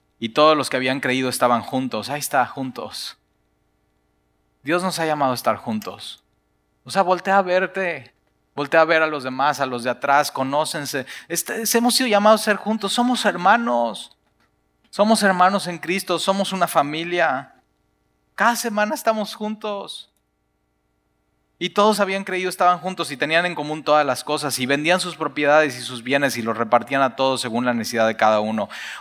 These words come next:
Una iglesia que entiende el evangelio es una iglesia generosa. Ahora, tienes que tener cuidado con este versículo. ¿Por qué? Porque comunismo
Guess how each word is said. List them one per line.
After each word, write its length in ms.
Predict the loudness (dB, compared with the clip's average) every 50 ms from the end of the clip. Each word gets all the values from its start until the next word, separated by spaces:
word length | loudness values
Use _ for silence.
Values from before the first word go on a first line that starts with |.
| -4
Una 260 | -2 0 2 4 4
iglesia 480 | 2 2 2 2 2 2 2 0 -2 -2
que 60 | -4
entiende 340 | -6 -4 -2 -4 -2 -2 0
el 80 | 0 2
evangelio 500 | 2 2 0 0 -2 -4 -2 -2 -2 -2
es 140 | -4 -4
una 140 | -6 -6 -6
iglesia 400 | -6 -4 -2 -2 -2 -2 -4 -8
generosa. 760 | -8 -8 -8 -6 -6 -6 -6 -6 -8 -10 -12 -14 -16 -18 -20 _ _ _ _ _ _ _ _ _ _ _ _ _ _ _ _ _ _ _ _ _ _
Ahora, 260 | 2 4 6 4 4
tienes 220 | 2 0 -4 -4 -6
que 80 | -6
tener 300 | -6 -4 -2 -2 -4 -4
cuidado 600 | -6 -6 -2 0 2 2 2 0 -2 -4 -8 -12 _
con 180 | -6 -4 -2 -2
este 220 | -2 -2 -2 -4
versículo. 580 | -4 -4 -4 -6 -6 -8 -6 -6 -4 -4 -4 -2
¿Por 180 | -4 -4 -2
qué? 460 | 0 0 0 0 0 -4 -12 _ _ _ _ _ _ _ _ _ _ _ _ _ -20 -20 -20 -20 -20 -20 -6
Porque 320 | -2 0 0 2 2 0 0
comunismo 1040 | 0 -2 -2 0 -2 -2 -2 0 0 0 -2 -2 -2 -2 0 0 0 -2 -6 -14